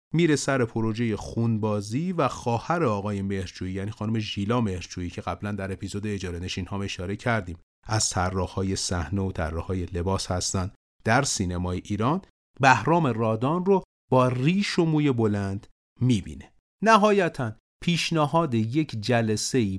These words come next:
بین آقای رادان و داریوش مهرجویی رو محمد رضا شریفی نیا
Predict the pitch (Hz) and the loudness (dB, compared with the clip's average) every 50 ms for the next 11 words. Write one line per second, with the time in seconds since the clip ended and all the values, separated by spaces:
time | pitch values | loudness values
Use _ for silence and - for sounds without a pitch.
0 | 95 - - 151 175 190 180 143 120 107 92 98 101 98 - 110 110 117 113 104 | -4 0 4 6 6 6 6 4 2 0 0 -2 -4 -4 -2 -2 0 0 0 0
1 | 101 95 95 92 87 90 90 90 101 90 82 - _ _ _ _ _ - 107 107 | -2 -2 -2 -2 -2 -4 -2 -2 -4 -4 -4 -6 _ _ _ _ _ -8 -8 -6
2 | 113 120 151 156 143 123 104 98 98 110 104 98 104 123 131 - - 107 101 104 | -2 2 4 4 6 4 4 2 0 0 0 0 0 0 -2 -2 -2 -2 -2 -2
3 | 104 104 104 104 - - - 107 110 123 151 175 185 180 165 139 117 104 120 113 | -2 -2 -4 -6 -8 -8 -6 -4 -4 -2 -2 -2 -2 -2 -2 -2 -2 -2 -2 -2
4 | 110 110 104 110 - 107 101 127 143 135 - - 98 98 98 95 - - 98 101 | -2 -2 -2 -4 -4 -6 -4 -4 -4 -4 -2 -2 -2 -2 -2 -4 -4 -4 -4 -2
5 | 101 98 87 82 - | -2 -4 -4 -6 -10